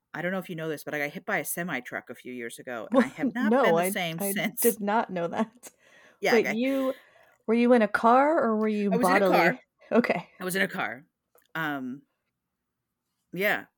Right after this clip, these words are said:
Speaker 1: Uh, in a, but in the battle between my two-seater car and <laughs>
Speaker 2: Oh, yeah.
Speaker 1: a semi truck. Let me tell you that the two-seat car does not win. Hmm.
Speaker 2: <laughs>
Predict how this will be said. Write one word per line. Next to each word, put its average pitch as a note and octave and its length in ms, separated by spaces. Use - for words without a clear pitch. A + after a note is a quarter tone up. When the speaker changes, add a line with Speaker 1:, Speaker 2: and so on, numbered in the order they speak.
Speaker 1:
Uh, F#3+ 280
in A#3 120
a, A3+ 200
but G#3 240
in C4+ 440
the G#3 120
battle F#3+ 400
between D3+ 640
my D3+ 680
two-seater D#3+ 540
car - 540
and C#3+ 540
<laughs> - 140
Speaker 2:
Oh, B3+ 1040
yeah. F#3 120
Speaker 1:
a D#3 40
semi D#3+ 300
truck. C#3 300
Let C#4+ 100
me G#4+ 60
tell G4+ 240
you F#4+ 100
that E4 120
the C#4 60
two-seat D4+ 420
car A3 180
does - 180
not F#3 180
win. F3+ 300
Hmm. G3+ 300
Speaker 2:
<laughs> A3 60